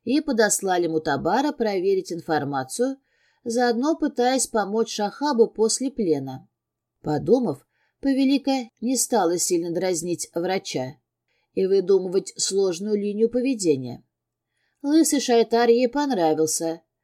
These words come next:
да и отношение родни к подопытному вызывало уважение. С детства лишённой нормальной поддержки семьи, Халиле пришлось потратить много усилий и времени,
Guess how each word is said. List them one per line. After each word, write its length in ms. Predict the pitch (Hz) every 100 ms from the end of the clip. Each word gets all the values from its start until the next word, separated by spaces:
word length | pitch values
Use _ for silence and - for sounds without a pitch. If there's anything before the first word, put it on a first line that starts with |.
| _ _ -
да 140 | 226
и 40 |
отношение 680 | 320 320 247 214 226 226 214
родни 380 | 190 170 175 214
к 80 | -
подопытному 840 | 165 151 202 233 - 160 156 156 -
вызывало 600 | 196 185 196 202 196 -
уважение. 760 | 214 226 190 156 139 135 131 _ _ _ _ _
С 160 | 175 160
детства 480 | 196 269 - - 180
лишённой 540 | 185 185 233 247 196
нормальной 600 | 175 185 185 214 214 170
поддержки 580 | 175 170 156 208 - 175
семьи, 560 | - 165 165 240 285 - _ _ _ _
Халиле 460 | 269 269 294 277
пришлось 480 | 247 226 - 247 240
потратить 580 | 214 208 208 208 202 196
много 360 | 196 208 185
усилий 560 | 180 170 165 - 208 175
и 200 | 160 165
времени, 580 | 160 277 247 160 139